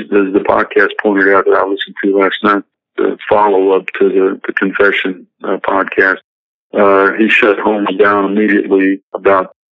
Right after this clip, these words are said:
the characteristics of someone who would give a false confession. And of course,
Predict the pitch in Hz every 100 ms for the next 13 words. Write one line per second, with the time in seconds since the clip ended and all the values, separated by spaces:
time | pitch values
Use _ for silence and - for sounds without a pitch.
0 | _ - - 110 107 - 101 101 101 95
1 | 92 92 - 101 98 98 95 92 98 95
2 | 95 _ _ _ _ - 98 101 92 85
3 | 92 87 - 95 90 110 117 95 90 92
4 | - 87 -